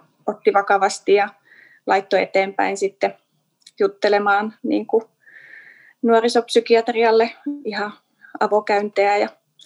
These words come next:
sieltä sitten sain sitä kautta sitten pitkän linjan sitten keskusteluapua, mikä jatkui sitten sinne ihan nuoreksi aikuiseksi saakka. Et se ihan ammatillista keskusteluapua sitten saanut ja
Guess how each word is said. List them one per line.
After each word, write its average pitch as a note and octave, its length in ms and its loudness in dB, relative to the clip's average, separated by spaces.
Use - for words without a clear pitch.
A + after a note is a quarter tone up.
sieltä G3 320 -4
sitten G3 320 -6
sain F3+ 420 -2
sitä F#3+ 220 -2
kautta F3 320 -2
sitten F3 380 -6
pitkän E3+ 340 -4
linjan E3+ 300 -4
sitten - 220 -12
keskusteluapua, F#3+ 960 -4
mikä A3 220 -4
jatkui - 340 -6
sitten A#3 280 -8
sinne A3+ 200 -6
ihan A3 140 -6
nuoreksi G#3+ 420 -4
aikuiseksi - 540 -2
saakka. A#3 380 -2
Et G3 140 -4
se - 100 -12
ihan G3+ 200 -4
ammatillista A#3+ 500 -2
keskusteluapua B3+ 840 -2
sitten C4 300 -6
saanut C4 380 2
ja C4+ 100 2